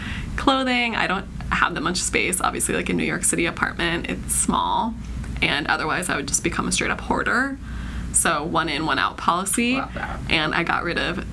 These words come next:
Speaker 1: like, three beauty products this week.
Speaker 2: Do you kind of find that you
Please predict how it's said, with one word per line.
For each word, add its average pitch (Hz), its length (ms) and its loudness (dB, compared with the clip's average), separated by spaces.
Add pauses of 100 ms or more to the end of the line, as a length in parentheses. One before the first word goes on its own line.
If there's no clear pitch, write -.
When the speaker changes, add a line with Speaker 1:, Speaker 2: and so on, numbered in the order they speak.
(640)
Speaker 1:
like, - 200 0 (240)
three 127 460 2 (500)
beauty - 240 0
products - 460 0
this - 240 -2
week. - 220 0 (440)
Speaker 2:
Do 254 100 6
you 277 60 4
kind 370 220 -2
of 392 100 -4
find 196 300 0
that 185 80 -2
you 185 160 -2